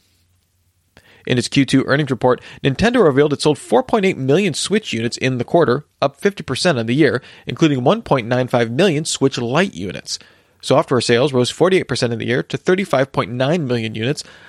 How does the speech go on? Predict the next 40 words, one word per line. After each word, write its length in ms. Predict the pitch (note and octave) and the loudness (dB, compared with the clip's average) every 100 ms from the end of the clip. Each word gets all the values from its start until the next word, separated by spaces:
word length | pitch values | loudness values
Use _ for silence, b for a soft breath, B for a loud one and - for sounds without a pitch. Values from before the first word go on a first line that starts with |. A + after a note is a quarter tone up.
| B | B
led 160 | D#3+ F3+ | -2 2
by 140 | F#3+ | 0
Fire 320 | - F#3 G#3 | 2 2 2
Emblem 400 | - E3+ E3+ F3 | 2 2 2 0
Three 260 | - C3 A#2 | -2 -8 -6
Houses 540 | - F3+ F3 F#3 F#3 - | -2 0 2 0 0 -2
and 180 | E3 G#3+ | 0 2
The 80 | F3 | 2
Legend 300 | B2+ C3 C#3+ | 2 2 -2
of 80 | C3+ | 0
Zelda: 380 | A2+ G2 B2+ - | -2 0 -2 -4
Link's 260 | A2 G#2+ | -10 -2
Awakening, 460 | B2 D#3 E3 B2+ D#2 B B B | 0 2 0 -4 -6 B B B
which 160 | - | -2
contributed 480 | D3 - D3 C3+ C3 | 0 0 2 2 2
two 140 | - A#3+ | 0 0
point 260 | D3 A2 | -2 -2
two 160 | - B2+ | -2 -2
nine 240 | A2 A2+ | -2 0
million 320 | C#3 C#3+ C3+ - | 2 2 0 -2
and 160 | B2 | -6
three 220 | - D#3+ | -2 -2
point 280 | C#3+ - - | 0 -2 -4
one 200 | - A2 | -4 -6
three 400 | - - G#3 B3 | -8 -10 -2 0
million 340 | B2 E2 G2 G#2+ | -2 -4 -6 -4
units, 320 | A2+ C#3 - | -2 -2 -2
respectively. 680 | D3+ - E3 - - G#1+ _ b b b b - | -2 -2 -2 -6 -8 -14 _ b b b b 0
Mobile 240 | B2 G#2+ | 0 0
gaming 340 | G#2 C#3+ G3 D3+ | 0 2 2 2
revenue 300 | A#2 C3+ D#3+ | 2 2 0
generated 440 | C#3 C3 B2+ A#2 | 2 2 2 0
nine 200 | B2 F#3+ | 0 -2
point 260 | - D3+ G#2 | 0 -2 0
nine 260 | D3 C#3+ | 0 2
billion 420 | A#2 B2+ A2+ A2 | 2 0 0 -4
yen 240 | A#2+ F#3 G3 | 0 0 0
in 80 | A#2 | -4
the 80 | |
quarter, 340 | - A2 A#2 | -2 0 0